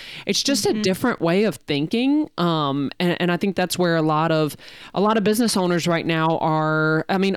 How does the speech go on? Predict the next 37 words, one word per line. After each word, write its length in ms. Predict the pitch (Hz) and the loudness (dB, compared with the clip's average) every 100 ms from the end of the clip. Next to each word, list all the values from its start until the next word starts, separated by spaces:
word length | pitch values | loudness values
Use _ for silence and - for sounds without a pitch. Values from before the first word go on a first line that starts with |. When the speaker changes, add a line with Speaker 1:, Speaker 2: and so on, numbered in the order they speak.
| - | 0
Speaker 1:
old, 220 | 208 226 | 0 2
millennials 540 | 202 214 240 262 294 | 2 2 2 2 2
are 60 | 269 | 2
getting 240 | 196 160 | 0 0
older, 280 | 151 139 127 | 2 0 0
right? 400 | 131 139 147 151 | 0 0 0 0
Millennials 460 | 156 160 175 175 160 | 0 0 2 0 0
are, 160 | 143 | -2
the 140 | 151 165 | -2 -2
oldest 400 | 170 196 226 202 | 0 2 2 2
Speaker 2:
Mm-hmm. 60 | 190 180 | 0 0
Speaker 1:
millennials 380 | 190 185 160 151 | 0 0 0 2
are, 60 | |
like, 180 | 156 143 | 0 -2
forty-one 840 | - 180 165 156 160 165 196 226 233 | 0 0 2 2 2 2 0 -2 -4
right 180 | 233 240 | -4 -2
now, 220 | 254 262 | 0 0
I 60 | 262 | 0
think, 280 | 285 285 269 | 0 -2 0
or 80 | 165 | -2
forty-two. 840 | 185 185 175 - 160 180 240 262 _ - - - - | 0 0 0 0 2 2 2 -2 _ -20 -20 -20 -10
Which 100 | 180 | -6
Speaker 2:
Wow. 380 | 190 190 196 190 | -4 -2 -2 -2
Speaker 1:
is 40 | 185 | -2
fucking 220 | 185 160 | -2 -4
crazy. 640 | - 160 156 143 139 143 - - - - | -2 0 0 0 0 -2 -4 -16 -20 -2
Um, 640 | 180 180 165 156 151 165 - - | 0 2 2 0 -2 -4 -6 -2
I 200 | 175 175 | 0 0
am 120 | 151 | 2
not 220 | 147 170 | 0 0
that 160 | 156 131 | 0 0
old. 340 | 135 139 147 202 | 0 0 0 -4
Thank 240 | - 160 147 | -2 -2 0
you 100 | 151 | -2
very 240 | 147 180 214 | 0 0 2
much, 240 | 131 135 - | 0 0 0
everyone. 600 | - 147 143 151 - | 0 0 0 0 0